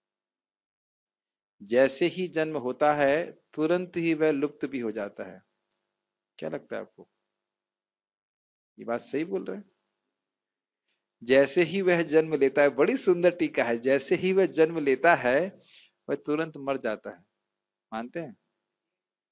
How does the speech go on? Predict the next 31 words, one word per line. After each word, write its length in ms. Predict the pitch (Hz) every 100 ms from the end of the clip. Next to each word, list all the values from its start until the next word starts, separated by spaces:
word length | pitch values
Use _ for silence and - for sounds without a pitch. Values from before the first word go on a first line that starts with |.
| _ _ _ _ _ _ -
आ, 440 | - 65 78 78 -
नहीं, 460 | 73 67 95 92
नहीं, 220 | 73 73
ये 180 | 73 69
अर्थ 300 | 65 - -
नहीं 140 | 113 156
है। 140 | 117 _ _ _ _ _ _ _ _ _ _ _ _ _ _ _ _ _ _ _ -
ना, 380 | 101 - - _ -
ना। 260 | - - _ _ -
पर 280 | 127 127 - -
देखिए, 400 | 147 147 185 185
हमें 360 | - 147 170
लग 180 | 196 185
रहा 240 | 180 160 180
है 100 | 180
कि 120 | 185
हमारा 300 | 175 180 180
समय 360 | - 151 160
नहीं 200 | 196 151
कट 240 | 117 110 -
रहा 140 | 123
है, 60 | 131
लॉकडाउन 580 | 131 135 143 143 160 156
हो 140 | 143
गया, 200 | 143 151
बहुत 340 | 143 139 139 -
लंबा 300 | 151 147 143
समय 280 | 135 120 113
चल 180 | 110
रहा 200 | 101 92
है। 60 | 92